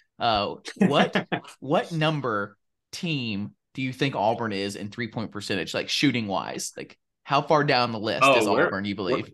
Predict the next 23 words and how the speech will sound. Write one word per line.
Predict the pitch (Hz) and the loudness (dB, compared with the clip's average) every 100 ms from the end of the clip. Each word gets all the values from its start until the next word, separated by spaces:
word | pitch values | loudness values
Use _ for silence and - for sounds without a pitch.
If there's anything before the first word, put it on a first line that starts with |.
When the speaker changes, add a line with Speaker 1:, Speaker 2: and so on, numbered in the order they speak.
| - | 2
Speaker 3:
we're, | 127 | 4
we're, | |
like, | 170 180 131 - | 4 4 0 -4
three, | 120 117 135 143 139 127 113 | -2 0 2 2 2 0 -2
we're | 120 135 | 0 2
over | 143 143 | 2 0
three | 139 123 113 | -4 -4 -4
hundred. | 113 101 | -6 -8
We're, | 101 113 - | -6 -8 -8
we're | 113 | -10
so | 110 143 | -2 4
Speaker 2:
Yeah, | 151 | 6
I, | 156 170 | 8 6
I | 165 | 2
saw | 170 220 | 2 4
in | 208 | 4
the | 147 | 2
broadcast, | 165 170 143 139 | 0 0 -2 -4
I | |
wanna | 143 190 | -4 -4
say | - 202 - | -4 -8 -2
three | 175 | 0
sixty-four? | 180 208 196 185 143 - 143 175 277 | 2 0 -2 -4 -4 -2 0 2 2